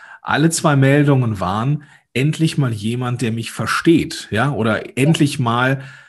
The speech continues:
Speaker 1: ähm, bekommt das Gefühl, was ich immer erlebe, einen Namen", ja. Das, das ist schon geil, ja.
Speaker 2: Genau.
Speaker 1: Und, und was du da halt machst, so, auch wenn dir das vielleicht nicht so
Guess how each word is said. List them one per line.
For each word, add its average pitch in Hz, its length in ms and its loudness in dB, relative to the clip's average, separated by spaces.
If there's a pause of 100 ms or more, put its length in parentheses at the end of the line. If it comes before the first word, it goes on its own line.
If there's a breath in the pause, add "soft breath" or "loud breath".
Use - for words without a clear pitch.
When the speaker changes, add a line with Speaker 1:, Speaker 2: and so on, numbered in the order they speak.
(220 loud breath)
Speaker 1:
ähm, 107 480 -6
bekommt 131 500 -4 (300)
das - 260 -4
Gefühl, 143 680 2
was 110 180 -2
ich - 220 -10
immer 180 260 4
erlebe, 131 760 2 (340 loud breath)
einen 113 360 -4
Namen", 120 640 -2 (160)
ja. 104 240 -6 (440 loud breath)
Das, - 260 -4
das - 220 -8
ist 170 80 -2
schon 160 300 4
geil, 131 520 0 (140)
ja. 87 300 -6
Speaker 2:
Genau. 180 440 -2 (420)
Speaker 1:
Und, 101 300 -6
und 98 160 -8
was - 160 -4
du - 80 -2
da 107 280 -2
halt 98 200 -8
machst, 165 500 -2
so, 87 320 -4
auch - 180 -18
wenn 110 120 -4
dir 110 80 -2
das 101 180 -4
vielleicht 101 380 -6
nicht 104 140 -6
so 98 440 -4